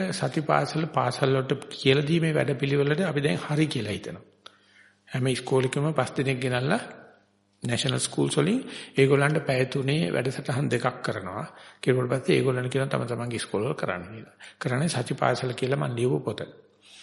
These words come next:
ඒකේ රචන පහක්, අ, පහේව හතරක්, විස්සක් තියෙනවා.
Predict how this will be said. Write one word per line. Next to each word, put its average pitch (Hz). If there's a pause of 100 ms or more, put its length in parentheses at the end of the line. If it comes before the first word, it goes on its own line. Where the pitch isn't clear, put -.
(180)
ඒකේ 147 (200)
රචන 139
පහක්, 120 (920)
අ, 117 (160)
පහේව 123
හතරක්, 127 (560)
විස්සක් -
තියෙනවා. 87